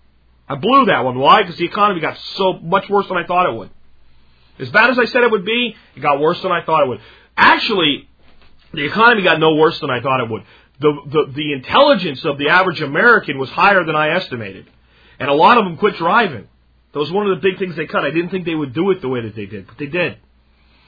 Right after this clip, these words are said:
But now it's all turning around. It's all getting, uh, better. Hunky-dory, yeah? All right. Pay attention. Read this article. I'll link to it today. Understand these things. Understand when you see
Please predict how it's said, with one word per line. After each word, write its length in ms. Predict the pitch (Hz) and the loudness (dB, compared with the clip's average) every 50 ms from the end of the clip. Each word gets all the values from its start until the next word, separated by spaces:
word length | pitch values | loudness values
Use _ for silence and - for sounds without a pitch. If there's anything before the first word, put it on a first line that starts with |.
| _ _ _ _ _ _ - | _ _ _ _ _ _ -2
But 120 | 156 160 | -2 2
now 200 | 175 196 214 240 | 2 4 2 2
it's 120 | 226 233 233 | 2 2 2
all 160 | 240 247 233 | 2 2 2
turning 300 | - 254 247 247 240 233 | 0 0 0 0 0 0
around. 320 | 233 233 254 262 254 226 | 2 2 2 2 0 0
It's 120 | 175 - - | -2 -6 -4
all 240 | 190 214 220 226 220 | -2 0 0 0 0
getting, 320 | 226 233 240 214 214 226 | 0 0 -2 -2 -4 -4
uh, 220 | 226 240 247 247 | -4 -2 -2 -2
better. 320 | 233 226 247 262 247 220 185 | 0 0 2 2 2 2 2
Hunky-dory, 640 | 202 226 226 - 226 214 247 247 254 233 202 180 180 | 2 -2 -4 -4 0 4 6 8 8 8 6 4 4
yeah? 260 | 214 240 240 214 196 - - - - - - | 4 4 4 2 0 -6 -16 -20 -20 -10 -4
All 180 | - 160 180 196 | 0 2 4 4
right. 320 | 202 208 190 151 - - - - - _ _ - | 6 4 4 2 0 -6 -12 -20 -20 _ _ -10
Pay 220 | - - 190 208 214 | -4 0 0 2 2
attention. 420 | 202 - 220 202 - - 147 117 - 127 | 0 0 -4 -4 -4 -6 -8 -10 -6 -4
Read 220 | 143 175 202 202 | -2 -2 0 0
this 180 | 196 214 - - | -2 -2 0 2
article. 380 | 208 185 175 170 - - 123 117 | 4 4 4 4 2 0 0 2
I'll 180 | 120 123 123 | 2 2 2
link 200 | 139 165 165 165 - | 0 -2 -2 -4 -6
to 140 | 175 156 | -6 -6
it 100 | 143 135 | -6 -6
today. 320 | - 143 131 127 117 104 - - - - - - | -6 -4 -2 -2 -2 -2 -4 -8 -20 -20 -8 -4
Understand 840 | - 160 185 196 214 220 202 - - - - 208 202 214 208 196 180 | -2 0 0 0 0 -2 -4 -4 -4 -2 0 2 2 2 2 0 -2
these 220 | 170 147 139 - - | -4 -6 -8 -10 -8
things. 280 | - 123 110 98 - - | -8 -8 -8 -10 -8 -4
Understand 800 | - 156 185 190 220 220 - - - 220 214 202 180 151 127 - - - - - | -2 -2 0 0 -2 -2 -4 -2 0 2 2 2 2 0 -2 -6 -14 -20 -20 -12
when 240 | - 131 120 120 123 | -8 -8 -6 -6 -4
you 280 | 135 165 196 220 226 | -2 -2 -2 -2 -2
see 540 | 214 - - - 226 226 190 135 107 92 110 | -2 -4 -6 -4 -4 -4 -4 -4 -6 -10 -14